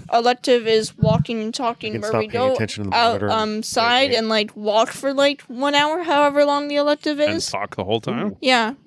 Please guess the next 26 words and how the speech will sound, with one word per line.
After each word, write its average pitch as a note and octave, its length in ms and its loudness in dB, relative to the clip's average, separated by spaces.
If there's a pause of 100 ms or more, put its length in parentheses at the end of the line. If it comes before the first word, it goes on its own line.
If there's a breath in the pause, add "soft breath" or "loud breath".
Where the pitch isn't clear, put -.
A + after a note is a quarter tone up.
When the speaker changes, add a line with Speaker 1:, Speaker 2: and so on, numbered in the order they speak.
(260)
Speaker 3:
That's, - 480 -2 (600 soft breath)
that's G2+ 240 0
a D#3+ 60 2
good F3+ 260 2
elective. F#2 600 -2 (140)
Speaker 1:
We - 80 -10
walk A#3 260 0
outside A3+ 300 2
of A3 100 0
school, G#3+ 260 2
and G#3 100 0
then G#3 120 -2
the G#3+ 60 0
second B3 440 -2
one G#3+ 220 0
is, G3+ 180 -4
um, G#3 320 -2
Sketchbook - 600 -2
Studio, A3 500 2
which G#3 180 -2
we A3 80 -4
do G#3+ 220 0
inside G3+ 420 -2
of G3 280 -6
the, F3+ 200 -2
um, G3+ 280 -4